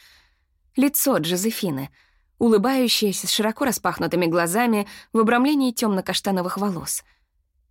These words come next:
А рядом ее частично прикрытое тело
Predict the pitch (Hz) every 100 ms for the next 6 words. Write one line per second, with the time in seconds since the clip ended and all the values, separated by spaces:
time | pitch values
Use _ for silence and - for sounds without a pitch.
0 | - 190 185 214 247 185 170 165 - _
1 | _ _ 233 240 254 - 247 - 277 -
2 | 233 220 226 214 208 202 196 202 - 196
3 | 156 -